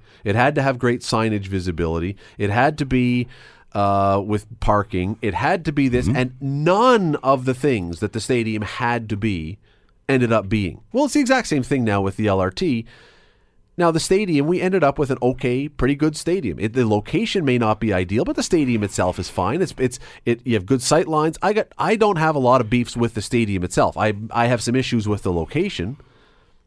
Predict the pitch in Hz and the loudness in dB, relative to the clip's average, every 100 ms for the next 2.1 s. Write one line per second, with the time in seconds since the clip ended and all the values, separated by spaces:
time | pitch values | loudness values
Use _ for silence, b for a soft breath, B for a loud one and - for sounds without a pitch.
0 | - 120 127 117 101 101 160 135 85 85 | -2 2 4 2 -2 -2 -2 0 -2 0
1 | 175 - _ 107 101 - - 110 135 147 | 0 0 _ -10 -8 -8 -4 2 4 4
2 | 131 | 2